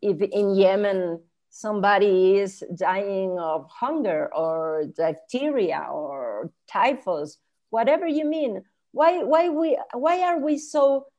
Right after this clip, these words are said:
it, it was like, uh, when the Notre Dame, uh, was in, in fire, no? But what about all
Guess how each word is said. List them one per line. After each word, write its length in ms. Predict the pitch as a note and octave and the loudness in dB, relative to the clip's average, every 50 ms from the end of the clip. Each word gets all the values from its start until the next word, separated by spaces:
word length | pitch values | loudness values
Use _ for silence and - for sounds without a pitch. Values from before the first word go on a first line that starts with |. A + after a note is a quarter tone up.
| _ - | _ -8
it, 160 | - D4 - - - | -8 -8 -8 -6 -8
it 100 | E4 B3+ | -8 -6
was 300 | - C#4+ E4+ E4 - - | -2 0 2 2 0 0
like, 300 | C#4 C#4 C#4+ C4+ C4 - - | -2 -2 0 0 0 -2 -2
uh, 300 | C4 - - - G#3+ F#3+ | -6 -4 -4 -4 -4 -4
when 440 | E3 G3 A3 A3 A3 A3 G#3+ G#3+ G#3 | -4 -2 -2 -2 -2 -2 -2 -2 0
the 100 | G#3 G#3+ | 0 0
Notre 360 | A3 A3 A3 A3 - A#3 A3 | 0 -2 -4 -6 -4 -4 -4
Dame, 720 | - G#3+ G#3 G#3 A3 A3 A3 A3 A3 G#3 G3+ F#3+ F#3 F#3 _ _ _ _ _ _ _ _ - G3 | 0 0 0 0 0 -2 -2 -2 -2 -4 -4 -4 -6 -6 _ _ _ _ _ _ _ _ -8 -6
uh, 80 | G3+ | -4
was 480 | G3 F3+ G#3+ G#3+ A3+ A3 A3 - - - - | -2 2 2 2 2 2 0 -6 -16 -12 -8
in, 420 | - G#3 A3 G#3 G3 G3+ G3+ G3 - _ - | -4 -2 -2 0 0 -2 -4 -6 -10 _ -8
in 140 | G3+ G3+ G3 | -8 -8 -8
fire, 680 | G3 - B3 A#3+ A#3 A3 F#3 D#3+ D#3 D3+ C3+ C3 D3 D3 - | -6 -4 -2 0 0 2 2 2 0 0 -2 -4 -6 -8 -10
no? 420 | E3+ F#3 F3+ G#3+ C4 C#4+ D4+ A#3+ - | -10 -8 -6 -6 -6 -6 -6 -4 -2
But 160 | C4+ C4+ C4+ C4+ _ _ _ _ _ _ _ - | 0 -2 -2 -2 _ _ _ _ _ _ _ -14
what 260 | A#3 A#3+ D4 D#4 E4 | -6 -2 0 0 2
about 380 | E4+ D4 E4 D#4 D#4 D#4 D4+ - - - _ _ _ - | 2 2 2 2 2 2 2 -2 -8 -16 _ _ _ -12
all 560 | - B3 C4 C#4+ D#4 D#4+ D#4 D#4 D#4 D#4 D4+ | -10 -6 -2 0 0 0 0 0 -2 -4 -8